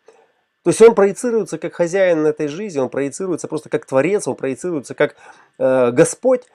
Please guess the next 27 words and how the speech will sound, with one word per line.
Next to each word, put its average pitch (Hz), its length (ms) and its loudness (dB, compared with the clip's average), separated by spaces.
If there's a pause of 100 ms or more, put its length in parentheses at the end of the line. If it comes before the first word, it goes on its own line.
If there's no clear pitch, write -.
(280)
э, 139 160 4
на 190 160 6
территории, 196 500 -2
которой 147 420 -2
он 147 180 2
управляет, 110 560 -4
на 135 60 -2
территории, 240 540 -2
которую 196 560 -2
он, 220 280 8 (400)
например, 151 400 2
создал, 110 760 0
да? 180 220 4
То - 320 -14
есть 113 100 -8
он 202 160 8
создал 139 480 0
реальность, 190 720 4
в - 80 -18
которой, 135 640 2 (460)
э, 123 400 2
ты, 170 240 4
зарабатывая 131 760 4
себе 127 380 -2
на 120 120 0
хлеб 123 260 -4
насущный, 240 880 2